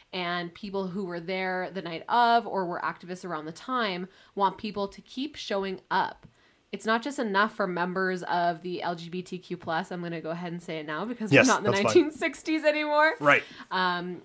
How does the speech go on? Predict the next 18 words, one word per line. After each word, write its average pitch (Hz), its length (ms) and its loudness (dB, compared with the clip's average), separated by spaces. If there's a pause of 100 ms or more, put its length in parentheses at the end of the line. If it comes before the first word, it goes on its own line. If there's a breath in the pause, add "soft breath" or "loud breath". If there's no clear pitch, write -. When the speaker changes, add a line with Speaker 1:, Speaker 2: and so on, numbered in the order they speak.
Speaker 1:
the 202 160 -2
L 190 100 0
G 196 140 -6
B 196 120 -6
T 196 160 -8
Q 202 180 -8
plus 196 240 -6
community 185 340 -6
to - 180 -10
advocate 165 420 -6
for - 80 -14
themselves. 165 640 -2
It - 260 -8
was 185 180 -6
never 185 260 -4
about 170 300 -4
that. - 160 -8
They've 170 240 -8